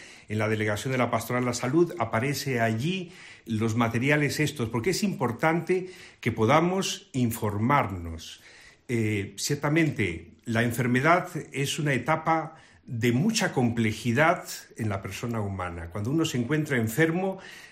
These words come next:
las circunstancias que le abordan y le desbordan son muy grandes.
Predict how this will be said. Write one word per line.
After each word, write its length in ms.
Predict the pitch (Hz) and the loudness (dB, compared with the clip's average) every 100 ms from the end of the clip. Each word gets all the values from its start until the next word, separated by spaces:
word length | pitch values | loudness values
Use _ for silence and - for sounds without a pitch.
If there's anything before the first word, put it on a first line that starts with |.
| - | -8
las 460 | 110 110 113 113 | -2 2 4 4
circunstancias 920 | - 147 123 131 117 170 170 - 170 | 2 -2 0 -2 2 2 2 0 -4
que 220 | - - 120 | -4 -2 0
le 220 | 113 104 | 2 2
abordan 720 | 104 104 180 170 135 104 113 | 2 4 2 2 2 2 -2
y 100 | 120 | -6
le 120 | 107 | -6
desbordan 720 | 98 95 95 113 160 160 165 | -6 -6 -6 -4 -2 -2 -2
son 280 | 113 - 156 | -4 -4 -2
muy 200 | 151 165 | 0 0
grandes. 600 | 139 170 117 90 76 - | 4 4 4 -2 -10 -14